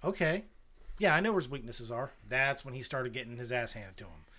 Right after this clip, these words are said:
'Cause he, he never adapted and changed. That's the entire point about, like, fighting or standing up for people. You can't be one-dimensional. You can't be. People that are,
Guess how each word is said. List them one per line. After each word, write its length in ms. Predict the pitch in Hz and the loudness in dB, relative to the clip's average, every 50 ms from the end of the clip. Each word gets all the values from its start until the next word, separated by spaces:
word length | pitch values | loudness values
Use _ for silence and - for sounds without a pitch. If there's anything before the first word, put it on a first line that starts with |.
| - - - - - | -20 -20 -16 -10 -6
'Cause 120 | 156 139 | -4 -4
he, 120 | 143 143 117 | -4 -6 -8
he 200 | 131 135 143 156 135 | -8 -8 -10 -6 -2
never 240 | 139 143 147 135 135 | 0 0 2 2 0
adapted 440 | 127 110 123 123 120 - - 127 117 | -2 0 0 0 0 -2 -4 -8 -8
and 180 | 117 120 127 | -6 -8 -6
changed. 460 | - - 170 180 127 92 82 - - - - - - - | -4 -4 -4 -4 -4 -6 -10 -12 -14 -16 -18 -18 -12 -8
That's 160 | 131 135 - | -8 -6 -6
the 260 | 151 143 135 147 135 | -6 -8 -6 -6 -6
entire 460 | 135 135 135 123 - 127 123 123 127 - - - | -6 -6 -6 -6 -4 -4 -4 -4 -4 -8 -8 -4
point 300 | - - 160 165 175 110 | 0 0 2 2 0 -2
about, 200 | 117 113 117 107 | -4 -4 -4 -4
like, 160 | 104 113 - - | -6 -8 -12 -8
fighting 460 | - 123 143 190 185 143 127 127 127 - - - - - - - | -4 0 4 4 4 4 2 -2 -6 -8 -14 -20 -20 -20 -14 -8
or 60 | - 123 | -6 -6
standing 320 | - - 135 131 127 139 | -4 -4 -4 -2 -2 -2
up 140 | 196 - - | -2 -2 -4
for 60 | - | -6
people. 280 | - 127 120 - - 123 | -4 -4 -4 -2 -2 -2
You 60 | 123 120 | -2 -2
can't 240 | - 175 196 190 | 0 -2 0 0
be 80 | 170 160 | 0 -2
one-dimensional. 680 | 151 151 156 147 135 127 143 147 151 - - - - - - - _ - - - - - - - - - - | 0 0 -2 -2 -2 -4 -4 -4 -6 -8 -10 -12 -16 -20 -20 -20 _ -20 -20 -20 -20 -20 -20 -20 -20 -20 -14
You 100 | 131 127 | -14 -8
can't 280 | - 156 160 165 - - | -2 -2 -2 -2 -2 -6
be. 220 | - - - - - - - - - - - - - 117 | -12 -16 -14 -14 -14 -12 -12 -12 -12 -14 -14 -14 -10 -4
People 260 | 147 170 180 180 185 | 0 0 0 2 2
that 140 | 165 156 143 | 2 2 2
are, 140 | 135 127 | 2 0